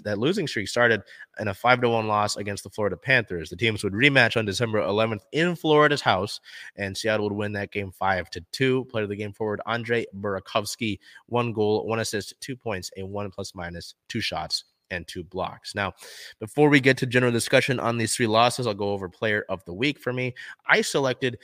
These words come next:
Philip Grubauer. Now, I know this, Philip's been the, uh, topic of discussion for a lot of fans, whether they know about, uh, the actual game of hockey or they're box score watchers, or they just like to just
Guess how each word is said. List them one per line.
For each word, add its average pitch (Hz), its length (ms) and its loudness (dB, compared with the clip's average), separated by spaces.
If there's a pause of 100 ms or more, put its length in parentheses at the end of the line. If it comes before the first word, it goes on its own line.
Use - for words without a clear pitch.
(280)
Philip 107 360 -2 (120)
Grubauer. 95 560 -4
Now, 90 140 -8
I 92 80 -8
know 98 220 -6
this, 101 340 -6 (480)
Philip's 143 380 2
been 131 280 0
the, 123 340 -2
uh, 113 300 -2
topic 127 380 0
of 123 80 0
discussion 117 480 -2
for 110 220 -4
a 104 100 0
lot 110 240 2
of 107 140 -2
fans, 107 580 -2
whether 101 240 -2
they 98 160 -4
know 104 440 -2
about, 98 600 -4
uh, 87 320 -6 (200)
the 95 140 -4
actual 92 300 -4
game 95 200 -6
of 87 80 -8
hockey 107 360 0
or 95 100 0
they're 87 140 -4
box 101 280 2
score 98 220 0
watchers, 92 500 0
or 90 160 -6
they 90 140 -6
just 123 340 -2
like 101 200 -2
to - 60 -20
just - 400 -10